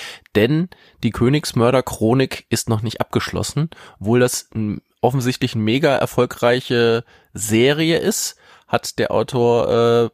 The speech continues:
Patrick Rothfuss oder der Patrick Rotfuß, wie wir ihn auch nennen, als Insider, ähm, hat, <laughs> hat zweitausendsieben den ersten Roman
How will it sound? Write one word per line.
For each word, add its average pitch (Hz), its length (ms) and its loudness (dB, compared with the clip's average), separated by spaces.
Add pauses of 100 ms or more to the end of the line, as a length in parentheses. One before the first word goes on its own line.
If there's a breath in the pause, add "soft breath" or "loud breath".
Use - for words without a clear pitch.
(100)
Patrick - 480 -2
Rothfuss 143 720 0
oder 95 300 -2
der - 100 -8
Patrick - 420 -6
Rotfuß, 123 600 -2
wie 120 140 -2
wir 120 80 2
ihn 117 80 0
auch 117 200 0
nennen, 143 520 0
als - 240 -6
Insider, 120 640 0 (500 loud breath)
ähm, 117 440 0 (100)
hat, - 300 0 (280)
<laughs> - 1600 -4
hat 117 160 0
zweitausendsieben 151 880 2
den 131 140 2
ersten 127 360 0
Roman 117 640 0